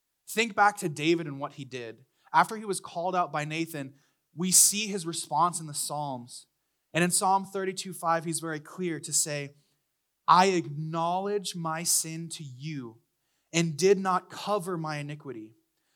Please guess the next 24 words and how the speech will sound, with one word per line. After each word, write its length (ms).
I 160
said, 400
'I 160
will 140
confess 760
my 160
transgressions 800
to 100
the 80
Lord,' 380
and 200
you 240
forgave 760
the 120
iniquity 600
of 160
my 160
sin." 420
Selah. 500
True 320
confession 520
starts 360
with 160
God. 320